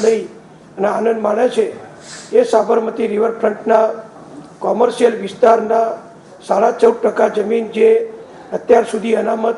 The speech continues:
રાખવામાં આવી છે, એના કુલ એકાવન પ્લોટ છે. આ એકાવન પ્લોટ પૈકી રાજ્ય સરકારે ને સાબરમતી રિવરફ્રન્ટ કંપનીએ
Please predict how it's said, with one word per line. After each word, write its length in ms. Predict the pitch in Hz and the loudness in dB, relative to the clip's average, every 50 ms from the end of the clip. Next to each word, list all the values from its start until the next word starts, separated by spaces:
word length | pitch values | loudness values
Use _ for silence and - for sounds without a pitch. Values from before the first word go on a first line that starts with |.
| - - - - - - - - - | -6 -16 -20 -20 -20 -20 -20 -12 -6
રાખવામાં 500 | - - - - - 220 226 226 226 214 | -4 -4 -4 0 2 2 2 2 2 -2
આવી 200 | 214 208 254 262 | -2 -2 -6 -6
છે, 220 | - - 226 180 - - - - - - - - - - - - - | -2 -2 -2 -2 -2 -6 -12 -20 -20 -20 -20 -20 -20 -20 -18 -10 -4
એના 240 | 180 196 220 233 233 | -2 0 0 0 0
કુલ 320 | 233 - 226 226 240 254 | -2 0 0 0 0 0
એકાવન 500 | - - 208 - - 240 240 247 254 254 | -2 -4 -6 -4 0 2 4 4 4 4
પ્લોટ 320 | 247 - 233 233 233 233 - | 2 0 0 0 0 0 -2
છે. 220 | - 233 226 240 - - - - - - - - - - - - - | -2 0 0 0 -2 -6 -16 -18 -20 -20 -20 -20 -20 -20 -20 -8 -2
આ 100 | - - | 0 0
એકાવન 520 | - - - - - 254 247 247 254 254 | 2 0 -2 0 2 4 6 6 4 2
પ્લોટ 380 | - - - 220 233 226 - - | 0 0 2 2 2 2 0 -2
પૈકી 540 | 214 208 196 - - 247 226 185 165 - - - - - - - - - - - - - - | -4 -4 -4 -4 -4 -4 -4 -4 -6 -10 -18 -20 -20 -20 -20 -20 -20 -20 -20 -20 -18 -8 -4
રાજ્ય 340 | 185 196 208 190 233 262 254 | -4 -4 -2 2 2 2 4
સરકારે 500 | - 247 220 - - 233 226 226 226 220 | 4 0 -2 0 2 2 2 4 2 0
ને 260 | 226 226 220 226 - - - - - - - - | 0 -2 -4 -4 -6 -8 -12 -18 -20 -20 -16 -8
સાબરમતી 560 | - 196 196 214 226 226 214 226 220 - 254 226 | -6 -4 -2 0 0 0 0 -2 -4 -2 -4 -4
રિવરફ્રન્ટ 560 | 202 202 220 233 233 - - 226 220 214 - | -2 0 0 0 0 0 -2 -4 -4 -2 -4
કંપનીએ 540 | 220 196 180 - 226 240 233 226 214 202 | -6 -6 -4 -4 -2 0 0 0 -2 -2